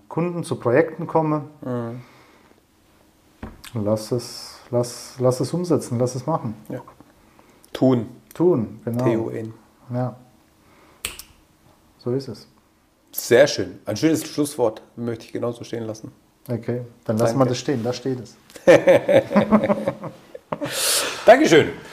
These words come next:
Speaker 2: Like da lassen, Daumen hoch ist Like.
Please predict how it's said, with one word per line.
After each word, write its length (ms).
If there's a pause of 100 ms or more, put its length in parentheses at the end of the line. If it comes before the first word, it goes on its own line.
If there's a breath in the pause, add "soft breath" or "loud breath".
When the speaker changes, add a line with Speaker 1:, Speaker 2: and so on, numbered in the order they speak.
(480 loud breath)
Speaker 2:
Like 360 (400)
da 140
lassen, 640
Daumen 420
hoch 380
ist 240
Like. 340